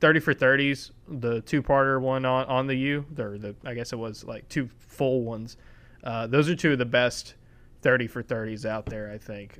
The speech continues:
Um, kinda breaking down how Miami became Miami, and it's kind of the rise and then fall and then rise back up and <laughs> then fall again of the Hurricanes. And it's gonna be, I, I think that's a, it's a fun matchup. Uh,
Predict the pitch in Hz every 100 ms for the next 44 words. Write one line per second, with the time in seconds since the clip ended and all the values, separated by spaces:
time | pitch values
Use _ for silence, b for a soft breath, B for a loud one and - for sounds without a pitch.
0 | - 110 104 104 113 120 110 110 117 113
1 | 110 113 113 110 113 127 113 113 117 117
2 | 113 117 117 123 117 113 120 117 117 110
3 | 110 113 120 117 107 110 113 120 117 110
4 | 110 107 113 110 110 110 107 107 110 110
5 | 113 117 120 107 113 113 117 151 117 117
6 | 127 120 113 110 120 120 - b b b
7 | b b 143 139 131 135 151 - 139 135
8 | 131 127 120 - - - - - - -
9 | - 196 190 185 139 147 147 147 180 160
10 | 156 160 143 135 151 131 156 147 139 131
11 | 139 - 147 143 - - b b b b
12 | 117